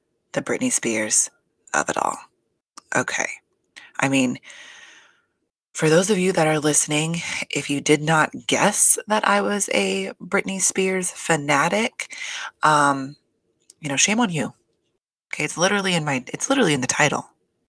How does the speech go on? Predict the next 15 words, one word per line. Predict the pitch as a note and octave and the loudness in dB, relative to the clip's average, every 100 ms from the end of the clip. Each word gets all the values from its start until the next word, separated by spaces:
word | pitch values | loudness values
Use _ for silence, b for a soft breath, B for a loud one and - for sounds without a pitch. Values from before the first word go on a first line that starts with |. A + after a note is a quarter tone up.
| _ | _
Okay? | - D3+ F3+ _ | -2 -2 -2 _
<laughs> | - - - - - G#3 - G#3 - _ _ - - _ - - B B B B B B B B - - | -6 -4 -4 -10 -8 -8 -8 -10 -10 _ _ -20 -20 _ -20 -8 B B B B B B B B -8 -2
If | D#3 C3+ - | -2 0 -2
you | C#3+ | -2
didn't | C3 F#3 G#3 C3+ | 2 2 2 2
know, | B2 D3 E3+ | 2 0 0
Britney | C3+ B2+ C#3+ | -2 0 -2
Spears | - A#2+ C3 | -2 0 0
has | - B2+ | 0 -2
a | C3+ | -2
song | B2 A#2+ B2+ | 0 -2 0
called | - B2+ - - | 0 0 -2 -4
Give | C3+ - | -4 -2
Me | C3 | -6
More. | C#3+ A2 C#3 | -4 -2 -2